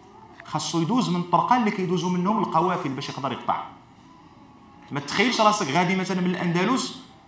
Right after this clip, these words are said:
وكتلقى مثلًا غرناطة، آه، ثلاثين كيلومتر، وغادي تلقى غرناطة، آه، تسع-، تسعود وعشرين كيلو، ما كاينش هادشي.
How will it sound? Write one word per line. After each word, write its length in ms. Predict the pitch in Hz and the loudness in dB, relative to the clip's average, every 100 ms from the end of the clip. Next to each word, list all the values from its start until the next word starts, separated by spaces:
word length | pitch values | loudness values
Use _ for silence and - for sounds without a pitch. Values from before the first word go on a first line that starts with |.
| - | -10
وكتلقى 500 | 160 175 165 156 185 | -6 -2 -2 2 2
مثلًا 520 | 180 175 175 208 226 - - - - | 2 -2 0 2 2 -2 -12 -16 -4
غرناطة، 840 | 139 160 175 180 196 170 165 - - - | 2 2 6 4 8 8 6 -2 -10 -6
آه، 100 | 156 | -4
ثلاثين 400 | 185 180 214 202 | -2 -2 0 0
كيلومتر، 580 | 208 190 180 151 107 - - - | 2 2 2 0 -2 -8 -14 -8
وغادي 320 | 143 156 208 | 0 2 4
تلقى 300 | 175 180 156 | 4 2 4
غرناطة، 440 | 139 156 180 180 208 | 2 2 4 4 6
آه، 440 | 220 - 165 165 | 6 4 0 -4
تسع-، 280 | - 147 160 | -4 -4 -4
تسعود 240 | 160 170 | -2 -2
وعشرين 320 | 175 185 190 | 0 0 0
كيلو، 200 | 190 185 | 0 0
ما 100 | 185 | 0
كاينش 280 | 202 247 - | -2 -2 -2
هادشي. 260 | 156 113 | -4 -4